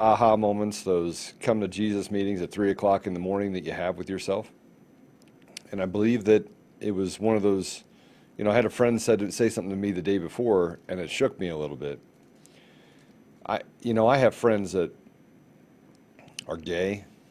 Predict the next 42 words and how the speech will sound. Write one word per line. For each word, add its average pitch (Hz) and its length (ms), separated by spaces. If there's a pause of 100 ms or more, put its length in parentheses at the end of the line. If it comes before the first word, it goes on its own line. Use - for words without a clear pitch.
(260)
I - 80
have 80 100
friends 87 360
that 80 160
are 69 100
Democrats. 95 680
I 76 80
have 67 100
friends 87 360
that, 78 200 (840)
uh, - 80
frankly, 113 360
most 107 320
of 95 100
you 117 140
wouldn't 98 220
be 98 100
friends 113 320
with. 65 260 (2750)
And 101 120
you 131 60
would 139 120
say, 120 140
"Joe, 120 180
why 104 240
would 147 220
you 143 80
be 117 120
friends 101 520
with, 87 440 (640)
why 95 140
would 127 140
you 123 60
be 113 140
friends 104 400
with 87 120
someone 87 580 (120)
who 87 220
is, 82 460 (840)
you 92 100
know, 73 280
a, 73 80